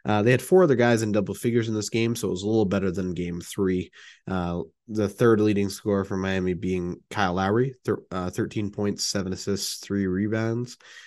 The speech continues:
uh, twelve points each for both Duncan Robinson and Kevin Love. Love, the starter, uh, Robinson off the bench. Lowry was off the bench as well. Um, Rob-, Robinson also with three assists and a steal and a rebound. Kevin Love with four rebounds.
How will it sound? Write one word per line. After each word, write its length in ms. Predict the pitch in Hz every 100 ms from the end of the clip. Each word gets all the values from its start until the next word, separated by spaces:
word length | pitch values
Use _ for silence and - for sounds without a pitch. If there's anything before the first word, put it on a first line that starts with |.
| -
uh, 160 | 95 90
twelve 320 | - 147 151
points 260 | 143 123 120
each 200 | 120 117
for 120 | 107
both 300 | 101 101 -
Duncan 320 | 90 85 101
Robinson 640 | 95 98 107 101 113 107 -
and 280 | 92 92 90
Kevin 280 | 87 98 90
Love. 400 | 92 101 127 139 _ - _ _
Love, 320 | - 104 95 101
the 100 | 92
starter, 580 | - 101 98 101 101 - 95
uh, 140 | 85
Robinson 500 | 90 95 92 87 95
off 160 | 90 -
the 60 |
bench. 400 | 92 104 101 -
Lowry 420 | 90 104 101 98
was 140 | 90 92
off 160 | 90
the 80 | 90
bench 320 | 90 87 87
as 100 | 87
well. 320 | 90 90 90 - - - - - _ _ _ -
Um, 520 | 110 107 104 101 101 _ _ _ _ _
Rob-, 320 | 131 127 123 120
Robinson 440 | 120 123 123 127
also 240 | 117 113 104
with 160 | 101
three 160 | - 120
assists 520 | 104 - 113 - -
and 120 | 98
a 20 | 98
steal 480 | - 117 120 113
and 80 | 107
a 40 | 92
rebound. 600 | 107 107 107 104 104 - - - - _
Kevin 260 | - 101 95
Love 320 | 107 110 98
with 220 | 98 95
four 340 | - - 120 117
rebounds. 720 | 117 113 113 110 107 113